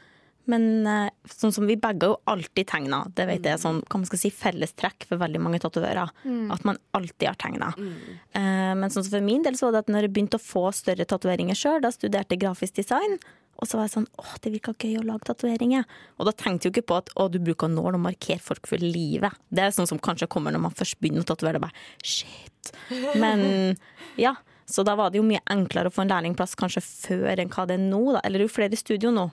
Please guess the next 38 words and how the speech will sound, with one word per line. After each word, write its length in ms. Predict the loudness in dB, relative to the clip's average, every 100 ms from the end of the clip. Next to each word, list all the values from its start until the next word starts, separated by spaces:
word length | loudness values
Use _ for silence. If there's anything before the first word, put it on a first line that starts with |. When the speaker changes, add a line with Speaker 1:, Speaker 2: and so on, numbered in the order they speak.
| -2
Speaker 1:
men 500 | 0 2 2 2 0
jeg 420 | -4 -18 -20 _
var 120 | -4
litt 180 | -2 -2
sånn 140 | 0 0
heldig 240 | 0 0
å 40 | 0
komme 320 | 0 2 2
rett 200 | 0 -2
før 140 | 0 2
alle 140 | 0
de 80 | -2
her 60 | 0
T 140 | 0
V-programmene, 720 | 0 0 0 2 2 2 2 -2 -8 -20 _
så 180 | -4 0
det 120 | 2
var, 160 | 0 -2
hva 100 | -6
man 60 | -6
skal 200 | -2 -4
si, 40 | -4 -14 -16 -4
relativt 600 | -2 -2 -4 -6 -8 -20 -8 -4
enkelt 380 | -4 -4 -6 -6
å 40 |
få 120 | -4 -4
en 100 | -2
lærlingplass. 680 | -2 -2 -4 -4 -4 -8 -10 -14
Speaker 2:
Mm. 420 | -14 -14 -16 -10 -2
Speaker 1:
Mm. 260 | 0 0 -6 _ _ _
Speaker 2:
Jeg, 300 | -6 -4 -6
eh, 180 | -8 -8
ble 140 | -6 -6
veldig 280 | -6 -6 -8
inspirert 640 | -8 -10 -10 -8 -8 -10
<laughs> 60 | -10
av, 220 | -10 -10 -10
eh, 340 | -10 -10 -14